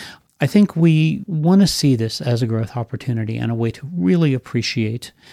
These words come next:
the unique contributions that our partner brings to us, even if sometimes it makes it harder for us to come together on some ideas.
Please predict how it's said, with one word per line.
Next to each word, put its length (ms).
the 120
unique 640
contributions 720
that 120
our 60
partner 280
brings 300
to 180
us, 120
even 260
if 80
sometimes 720
it 180
makes 240
it 80
harder 240
for 220
us 160
to 160
come 200
together 280
on 120
some 220
ideas. 400